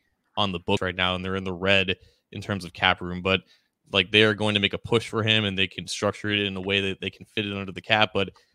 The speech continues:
it does, it, like, th-, there is significant smoke with Ryan Jensen in, in that name in the Bengals. There's now been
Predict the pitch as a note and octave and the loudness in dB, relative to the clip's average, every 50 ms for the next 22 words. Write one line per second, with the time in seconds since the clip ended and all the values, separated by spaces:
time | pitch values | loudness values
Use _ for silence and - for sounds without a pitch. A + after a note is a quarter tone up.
0 | _ _ - A2 A2 A#2 A2+ A2+ G#2+ G2 - - - - _ _ _ - - - | _ _ -10 -4 0 0 2 2 0 0 -4 -4 -6 -12 _ _ _ -12 -12 -8
1 | - G#2+ - F#2 A#2+ A2+ G2 - _ _ _ _ _ _ - C3 C3+ - - C#3 | -8 -6 -2 0 0 0 0 -2 _ _ _ _ _ _ -6 -4 -4 0 2 4
2 | C#3+ C#3 C3 - - - - - - - - - B2 A2+ A#2+ A#2 A2 - - - | 4 4 4 2 0 -4 -10 -12 -10 -6 -6 -4 -4 -4 -6 -6 -6 -6 -6 -6
3 | - G2+ E2 - - - A2+ F#2 F2 E2+ E2+ - _ _ _ _ _ _ _ - | -6 -6 -4 -4 -6 -6 -6 -6 -8 -8 -10 -12 _ _ _ _ _ _ _ -10
4 | A2 G#2 G2+ G2+ F#2+ F2 F2+ F2 F#2 F2+ F2 - - - F2+ E2+ F2 F2 - - | -8 -6 -4 -2 -2 -2 -4 -4 -4 -4 -4 -6 -10 -12 -12 -12 -14 -14 -12 -12
5 | G2 F#2 - F#2+ F#2+ F#2 F#2 F2+ F2+ F2+ F2+ F2 F2+ F2+ F2 - F#2+ F2+ F2+ F2+ | -12 -10 -8 -8 -4 -2 -2 -2 -2 -4 -4 -4 -6 -10 -10 -8 -6 -6 -6 -6
6 | F2+ F2+ - - G2 F#2 - - G2+ F#2+ F#2 F2+ F#2+ F#2 F#2 | -8 -10 -10 -12 -12 -12 -12 -8 -6 -6 -4 -4 -6 -8 -8